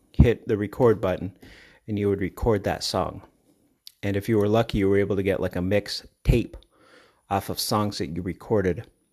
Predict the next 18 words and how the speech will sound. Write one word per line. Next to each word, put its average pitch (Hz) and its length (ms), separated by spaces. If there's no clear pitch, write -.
off - 200
of 92 80
the 85 100
radio. 87 400
Okay. - 260
And 101 420
I've 120 120
talked 156 240
about 120 220
this 110 120
before, 90 420
common 131 460
sense, 98 520
if - 140
you 104 80
haven't 87 180
heard 95 220
it. - 180